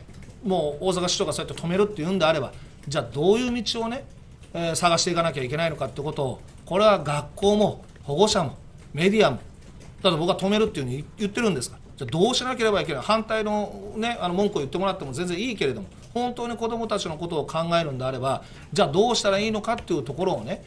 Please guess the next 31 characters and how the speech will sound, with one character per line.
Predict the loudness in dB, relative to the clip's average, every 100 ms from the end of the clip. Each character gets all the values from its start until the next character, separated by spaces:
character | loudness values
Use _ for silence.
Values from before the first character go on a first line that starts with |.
| -18 -8
し | -8
っ |
か | 0 0
り | 2
考 | -2 0 2
え | 2
る |
よ | 0 -2
う |
な | 0
場 | 0
を | 0
作 | -2 0
っ | 0
て、 | -2 -8 -10 -18 -12
え | -6 -4
ー、 |
そ | -2 0
う | 0
い |
う | 0
こ | 0
と | 4 4
を | 4 -2
子 | -6
ど | -4
も | -2
た | -2
ち | -2
に | -6
ね、 | -8 -12